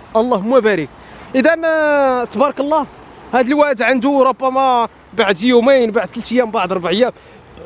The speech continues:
غادي يدوز. اذا يلاه وصل، كانت العاصفه رعديه مجهده، وهاد السيول جابهم من هاد الجبل. ها باش نكونوا واضحين، سمعوا، سمعوا الاخوان، سمعوا، سمعوا. ها بزاف كيجي حداه هو،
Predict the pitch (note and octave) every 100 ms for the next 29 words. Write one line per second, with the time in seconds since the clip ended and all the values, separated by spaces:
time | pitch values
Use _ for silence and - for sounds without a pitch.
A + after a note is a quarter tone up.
0 | - B3+ B3 G3 G#3+ C#4 D4+ - F#3+ F#3+
1 | B3 B3+ C4+ B3+ A#3 - F4 _ _ _
2 | - - - - - - - - - A#3
3 | A3 A#3 C4 C4 A#3 E3 F3 A3+ F3+ E3
4 | F3 - - - - E3+ B3+ - - C4
5 | E4 C#4 C#4 A#3 C#4 C4+ D4 C#4 D#3+ -
6 | C3 C#3 - - - F#3 A3+ C4 C#4+ C#4+
7 | C#4 A3 - - - - - - - C4+
8 | F#3+ B3+ C#4 D#4+ D4+ G#3+ F#3+ A3+ G3 C3+
9 | - - - - - - - - C4+ C#4
10 | E3 - - - - - - - - -
11 | - C#4 C4+ C#4+ C4+ D#4 A3 - E3+ C#4
12 | F#3 D#3 C#3+